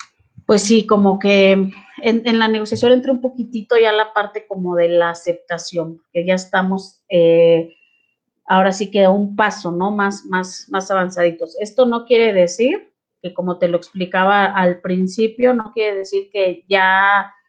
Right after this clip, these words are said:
vamos a salir, ¿no? Fum, del, del duelo, no, no, no. El, ahorita podemos estar en, en la negociación, con decir que en, en un mismo día puedes pasar las mismas cinco etapas, ¿eh?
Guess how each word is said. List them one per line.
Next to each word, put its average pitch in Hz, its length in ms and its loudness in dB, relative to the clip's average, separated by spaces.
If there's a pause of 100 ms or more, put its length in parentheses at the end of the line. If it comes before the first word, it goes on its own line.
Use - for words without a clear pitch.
(100)
vamos 190 320 0
a 196 40 -8
salir, 170 360 -2
¿no? 220 180 -6
Fum, 202 380 -8
del, 165 300 -2
del 170 220 0
duelo, 160 300 0
no, 165 180 -2
no, 151 160 -4
no. 139 200 -8 (260)
El, 156 240 -4
ahorita 196 540 2
podemos 226 400 0
estar 190 280 -2
en, 208 280 -8
en 180 300 -6
la 170 100 -6
negociación, 175 640 -6
con 262 120 0
decir 233 280 0
que 208 240 0
en, 196 80 -2
en 202 360 -4
un 254 160 -2
mismo 294 300 0
día 277 260 0
puedes 254 300 0
pasar 202 360 -2
las 214 180 -6
mismas 247 340 -8
cinco 220 240 -8
etapas, - 440 -6
¿eh? 311 200 -12